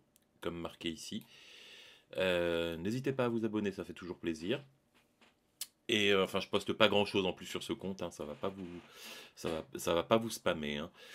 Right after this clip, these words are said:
Euh, et il y a quelques années, j'ai commencé une série de monstres intégrés dans des photos. Je me suis beaucoup amusé à le faire, donc j'ai continué à le faire pendant des mois.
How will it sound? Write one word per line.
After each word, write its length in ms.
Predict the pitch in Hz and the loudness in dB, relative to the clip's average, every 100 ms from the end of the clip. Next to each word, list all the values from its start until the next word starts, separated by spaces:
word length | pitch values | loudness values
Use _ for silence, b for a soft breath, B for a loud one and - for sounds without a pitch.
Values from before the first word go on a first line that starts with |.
| B B B - | B B B 6
Euh, 540 | 95 98 101 101 98 | 10 12 12 10 6
et 300 | 107 113 113 | 8 10 10
il 120 | 113 104 | 10 8
y 140 | 117 | 6
a 80 | 117 | 6
quelques 380 | - 135 123 110 | 2 2 2 2
années, 180 | 110 | 2
j'ai 120 | 131 107 | 0 0
commencé 380 | 107 104 - | 2 2 2
une 80 | 113 | -2
série 340 | - - 113 113 | 0 0 0 0
de 80 | |
monstres 400 | 98 107 117 - | 0 -2 -2 -4
intégrés 380 | 107 110 101 110 | -4 0 2 2
dans 100 | 101 | 2
des 120 | 95 | 0
photos. 400 | 95 90 92 113 135 _ _ _ b b b b - | 0 -2 0 -4 -4 _ _ _ b b b b -12
Je 100 | 87 | -8
me 60 | |
suis 140 | 95 95 | -6 -2
beaucoup 260 | 127 135 131 | -2 2 2
amusé 320 | 120 110 104 | 4 4 4
à 20 | |
le 80 | 92 | 2
faire, 320 | - 87 120 | 2 2 2
donc 140 | 107 90 | 0 -4
j'ai 100 | 92 | -4
continué 400 | 110 - 113 101 | -6 -4 0 2
à 60 | |
le 60 | 95 | 0
faire 340 | - 85 - | 0 0 0
pendant 240 | - 87 82 | -4 -6 -4
des 80 | |
mois. 340 | 82 76 80 | -4 -4 -6